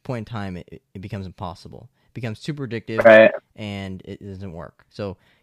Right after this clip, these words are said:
Speaker 1: get on the phone call as quickly as possible. The way, the reason why you text is to schedule the phone call,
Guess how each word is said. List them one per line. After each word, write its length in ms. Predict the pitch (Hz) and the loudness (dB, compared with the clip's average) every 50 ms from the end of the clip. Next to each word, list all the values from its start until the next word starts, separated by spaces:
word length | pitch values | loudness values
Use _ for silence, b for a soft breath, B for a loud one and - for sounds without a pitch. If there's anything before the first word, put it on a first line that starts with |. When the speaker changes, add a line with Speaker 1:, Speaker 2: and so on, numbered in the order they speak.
| _ - | _ -4
Speaker 1:
get 100 | - 139 | -2 -2
on 80 | 160 160 | -2 -2
the 60 | 131 | -2
phone 200 | - 135 127 123 | -4 -4 -6 -6
call 300 | 113 120 107 107 107 - - | -6 -6 -6 -6 -6 -6 -8
as 140 | - 101 - | -10 -12 -10
quickly 220 | - - 110 104 101 | -8 -8 -8 -6 -8
as 60 | 92 | -10
possible. 400 | - - 92 90 - - 90 87 | -8 -6 -6 -6 -8 -10 -12 -10
The 60 | 87 | -8
way, 220 | 101 110 127 131 | -6 -6 -6 -6
the 100 | 117 117 | -6 -8
reason 220 | 107 123 135 147 143 | -6 -6 -4 -4 -4
why 80 | 135 | -4
you 80 | 123 107 | -4 -6
text 360 | - - - 156 139 - - | -6 -6 -4 -4 -4 -4 -8
is 100 | 98 98 | -12 -14
to 120 | - 104 95 | -12 -12 -12
schedule 420 | - - - 120 117 113 120 107 | -12 -8 -6 -6 -6 -6 -6 -8
the 100 | 95 95 | -8 -10
phone 280 | - - 98 95 95 95 | -10 -8 -8 -8 -8 -8
call, 360 | - - 82 - - - | -10 -12 -14 -14 -14 -16